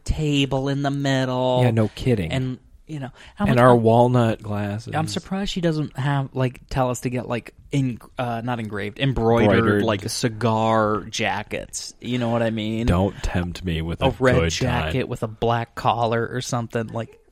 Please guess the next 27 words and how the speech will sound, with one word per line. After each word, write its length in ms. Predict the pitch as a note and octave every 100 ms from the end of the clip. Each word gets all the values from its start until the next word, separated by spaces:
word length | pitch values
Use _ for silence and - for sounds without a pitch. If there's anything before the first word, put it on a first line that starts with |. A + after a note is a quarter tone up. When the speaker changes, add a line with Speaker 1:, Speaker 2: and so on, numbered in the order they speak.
| - -
Speaker 2:
<laughs> 680 | C#3+ - - - - - -
Speaker 1:
yeah, 240 | B2+ A#2+ -
oh, 200 | A#2+ A#2
Speaker 2:
Can 80 | A#2
you 120 | C3
Speaker 1:
Danielle's 260 | - A2 E3
Speaker 2:
embroider, 340 | G#2 G2+ A#2 C#3
though? 280 | D3 D#3 D#3+
<laughs> 340 | A2+ - -
Speaker 1:
Yeah, 140 | B2+ A#2+
Danielle's 420 | B2 B2 B2 B2+
been 120 | B2
getting 220 | A#2 A#2
into 200 | G#2+ A2
her 160 | A2+ A2
crochet, 640 | - A#2+ G#2 - D#2+ G2+
so 160 | F2+ F2
she's 400 | - F#2+ - - A#2
ready 280 | A2 G#2+ G2+
to, 100 | -
she'll 140 | B2+
crochet 600 | - C3 B2 - C3 A2+
us 140 | G#2+ -
some 160 | A#2
smoking 540 | A2+ - A#2+ A2+ - A#2
Speaker 2:
<laughs> 40 |
Speaker 1:
jackets. 680 | A2+ G2+ - A#2 F#2+ - -